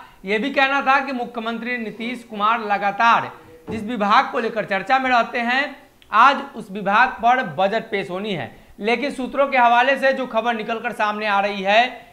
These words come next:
नीतीश कुमार के सभी मंत्री इस्तीफा देंगे और नीतीश मंत्रालय में नए लोग आएंगे।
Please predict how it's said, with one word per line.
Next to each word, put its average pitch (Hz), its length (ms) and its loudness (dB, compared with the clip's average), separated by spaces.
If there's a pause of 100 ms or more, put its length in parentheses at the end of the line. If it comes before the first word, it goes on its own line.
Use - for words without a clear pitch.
(160)
नीतीश 262 380 -4
कुमार 240 340 4
के 247 240 0
सभी 240 380 -2
मंत्री 226 720 -4 (220)
इस्तीफा 247 500 2
देंगे 254 440 4 (340)
और 202 160 4
नीतीश 233 460 -4
मंत्रालय 226 560 2
में 233 420 -2
नए 262 260 4
लोग 214 360 2
आएंगे। 160 400 0